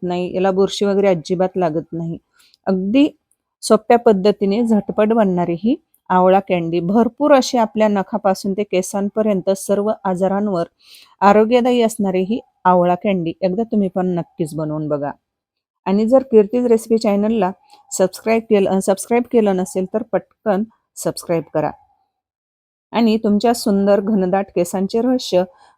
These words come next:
घरगुती आवळा कँडी पासून नक्कीच सुधारू शकते.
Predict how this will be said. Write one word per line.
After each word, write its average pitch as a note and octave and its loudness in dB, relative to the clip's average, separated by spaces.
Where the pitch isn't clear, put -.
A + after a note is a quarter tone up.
घरगुती A3+ 0
आवळा G3+ 4
कँडी A3 0
पासून G#3+ 4
नक्कीच F#3+ -2
सुधारू E3+ 4
शकते. - -2